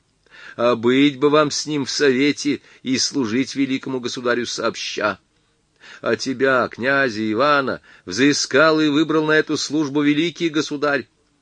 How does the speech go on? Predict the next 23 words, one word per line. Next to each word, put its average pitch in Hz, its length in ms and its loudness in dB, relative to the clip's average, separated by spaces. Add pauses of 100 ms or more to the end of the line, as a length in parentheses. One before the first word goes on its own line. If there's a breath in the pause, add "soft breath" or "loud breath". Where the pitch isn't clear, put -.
(300)
а 110 140 0
то 120 180 2
тебя 120 280 0
всяк - 360 0
называл 117 420 0
дураком, 110 720 2 (480)
и 123 140 0
тебе 127 380 2
своею 143 440 2
службою 107 600 -2
возноситься 123 680 -2
не 110 160 -2
надобно. 98 500 -4 (920 loud breath)
Ты 233 280 -2
хвалишься, 131 840 -2
что 170 220 -2
тебе 214 340 -2
и - 20 0
по 208 200 2
древе 220 400 2
идти 202 260 -8
не 180 140 -2
страшно, 131 580 -6